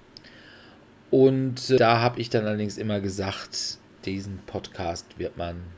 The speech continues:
der einst aus meinen kalten Händen ziehen müssen. Also solange ich hier etwas mache, wird es so etwas nicht geben, weil ich das nicht nur aufzunehmen langweilig fänd, sondern <laughs> auch es zu hören.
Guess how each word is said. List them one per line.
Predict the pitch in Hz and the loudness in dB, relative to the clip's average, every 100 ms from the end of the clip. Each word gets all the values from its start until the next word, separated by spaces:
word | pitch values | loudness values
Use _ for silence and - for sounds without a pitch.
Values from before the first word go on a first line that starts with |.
| - - - - - - - - - | -20 -20 -20 -20 -20 -20 -20 -20 -4
der | 95 82 | -2 -2
einst | 90 101 98 | -4 -8 -6
aus | - | -8
meinen | 98 90 87 | -6 -8 -8
kalten | - 95 92 90 | -8 -6 -6 -6
Händen | 90 95 80 78 | -8 -8 -10 -12
ziehen | - 87 80 80 | -12 -10 -12 -10
müssen. | 80 - 101 | -10 -8 -8
Also | 85 87 87 85 85 87 - - _ - - - - - _ - - _ - _ | -8 -8 -6 -8 -10 -16 -20 -20 _ -20 -20 -20 -20 -20 _ -20 -20 _ -20 _
solange | - 104 107 101 101 104 | -6 2 4 4 2 -2
ich | 123 123 - - - | -6 -8 -12 -16 -18
hier | - 117 104 | -6 0 0
etwas | - 92 - | -2 -8 -6
mache, | 92 98 85 | -8 -8 -10
wird | 92 | -10
es | 95 | -8
so | 101 | -8
etwas | - - | -8 -8
nicht | 98 113 120 - | -8 -8 -10 -12
geben, | 78 85 113 113 - - - _ - - _ _ _ - - - | -8 -8 -6 -8 -10 -18 -20 _ -20 -20 _ _ _ -20 -16 -4
weil | 113 117 | 2 4
ich | 120 | 4
das | 117 | 0
nicht | 127 127 | 0 0
nur | 131 101 | 2 4
aufzunehmen | 156 - 120 101 98 101 101 | 2 2 -2 2 2 2 -2
langweilig | 98 110 104 98 104 - | -4 -4 -2 -2 -4 -6
fänd, | - 101 120 | -4 -4 -4
sondern | 107 104 101 | -4 -4 -6
<laughs> | - | -8
auch | - 147 - | -8 -8 -8
es | 151 131 - | -8 -8 -6
zu | 170 143 | 0 2
hören. | 101 92 90 82 | 2 0 -4 -10